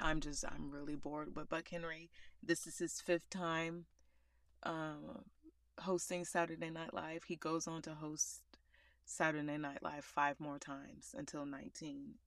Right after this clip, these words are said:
eighty. But, um, he, he was okay.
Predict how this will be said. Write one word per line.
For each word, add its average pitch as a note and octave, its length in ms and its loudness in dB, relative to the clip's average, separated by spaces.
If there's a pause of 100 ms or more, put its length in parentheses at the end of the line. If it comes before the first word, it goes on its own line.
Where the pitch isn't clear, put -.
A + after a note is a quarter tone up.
eighty. - 420 -8 (840)
But, D#3 280 4
um, F3 380 -4 (100)
he, F#3 260 -4
he E3+ 220 -4
was F3 180 0
okay. - 380 -4